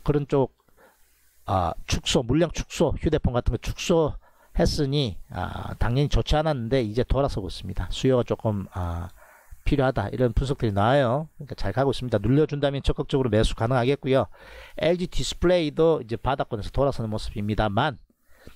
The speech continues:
저는 삼성전기 같은 이렇게 강한 추세, 눌림목 줄 때, 아, 관심 가진다. 삼성 에스디아이나 엘지 디스플레이는 관심권에서 많이 떨어진다. 순번이 하이닉스,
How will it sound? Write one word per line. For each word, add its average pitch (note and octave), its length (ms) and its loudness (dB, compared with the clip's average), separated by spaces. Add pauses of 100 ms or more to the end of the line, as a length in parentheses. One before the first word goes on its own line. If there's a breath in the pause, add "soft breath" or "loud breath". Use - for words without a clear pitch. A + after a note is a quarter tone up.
(100)
저는 C#3 420 0
삼성전기 A#2+ 580 -2
같은 A#2 340 2
이렇게 A2 260 -8
강한 A#2 320 -2
추세, - 340 -2 (200)
눌림목 C3+ 420 0
줄 G#2+ 140 -8
때, - 260 0 (560 soft breath)
아, F2+ 340 -4
관심 A2+ 300 -2
가진다. G2 460 -2 (1500 loud breath)
삼성 B2+ 440 2
에스디아이나 C3 880 2
엘지 C3 280 0
디스플레이는 B2+ 880 0
관심권에서 A2 560 0
많이 A#2 600 -2
떨어진다. G2+ 520 -2 (680 soft breath)
순번이 D#3+ 720 0 (280)
하이닉스, D3+ 960 0